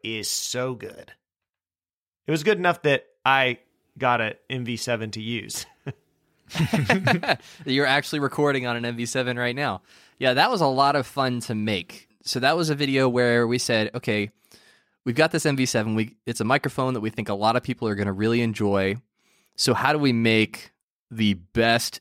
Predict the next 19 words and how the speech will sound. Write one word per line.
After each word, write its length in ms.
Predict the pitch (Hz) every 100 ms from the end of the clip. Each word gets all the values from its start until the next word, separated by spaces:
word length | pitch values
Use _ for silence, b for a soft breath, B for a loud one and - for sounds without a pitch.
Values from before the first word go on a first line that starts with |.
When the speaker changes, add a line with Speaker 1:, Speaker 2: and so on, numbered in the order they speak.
| -
Speaker 2:
M 180 | 113 110
V 140 | 110
seven 380 | - 110 107 101
review 360 | 101 95 104
possible?" 680 | 90 104 98 - 90 - - _ _ _ _ _ _ _
And 600 | 101 98 92 90 92 92
so 120 | 92
that's 160 | 110 117
what 100 | 123
it 60 |
turned 180 | 117 127
out 120 | 123
to 80 | 120
be. 180 | 131 127
And 100 | 82
I, 140 | 95 -
I 100 | 110
think 180 | 123
it's 280 | 107 - -